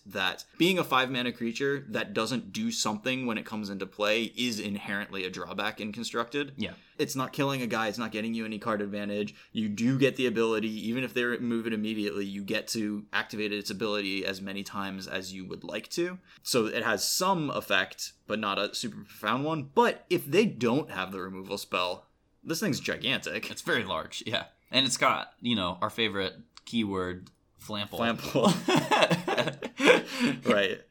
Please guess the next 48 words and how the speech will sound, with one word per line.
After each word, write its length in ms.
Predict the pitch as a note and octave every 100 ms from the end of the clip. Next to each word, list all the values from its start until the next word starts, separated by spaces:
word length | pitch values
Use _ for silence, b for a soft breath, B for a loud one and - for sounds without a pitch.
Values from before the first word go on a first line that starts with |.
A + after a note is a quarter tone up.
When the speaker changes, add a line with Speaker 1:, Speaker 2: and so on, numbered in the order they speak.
| _
Speaker 1:
So 200 | - A2
Speaker 2:
Yeah. 60 | G#2
Speaker 1:
can't 300 | D#3 D3 C3+
be, 260 | C3 C3 -
can't 200 | F#3 F#3
be 80 | D#3+
chump 200 | E3 D#3+
blocked 200 | C#3+ C3+
by 120 | G#2+
any 200 | A#2 A#2+
number 280 | A2 G#2 G2+
of 80 | G2
Narcomoebas. 840 | G2 G#2 G2+ G2 A2 A2+ - - - -
Speaker 2:
Right, 220 | G2+ - -
right. 240 | F2 A1+ - _ -
So 200 | G#3 A3
yeah, 180 | G3 B2+
definitely, 600 | G3+ C4 A3+ D#3 D#3 D#3+ A#2+
you 120 | E3
know, 180 | C#3 C3
interesting. 420 | F3 F3 E3+ D3
And 80 | D3
the 40 | G#3
fact 220 | A#3 -
that 80 | G3
you 100 | F#3
can 120 | F3+
just, 140 | E3+ F#3
like, 180 | E3+ -
as 280 | B2+ A2+ A#2
many 280 | B2+ B2+
times 220 | B2 C3+ A#2+
as 120 | A2+
you 80 | A2
want, 260 | A2+ -
pay 180 | - A2
two 220 | - A#2+
life 320 | A2 G#2+ -
to 160 | - G#2
put 240 | - A#2
cards 300 | - G#2 A2
into 160 | C3 C#3
your 140 | C#3+
graveyard 360 | C#3+ D3 D3+ D3+
from 160 | D#3 D#3
your 120 | D3+
library. 340 | D#3+ D3+ D3+
Speaker 1:
Yeah, 260 | G3+ A#3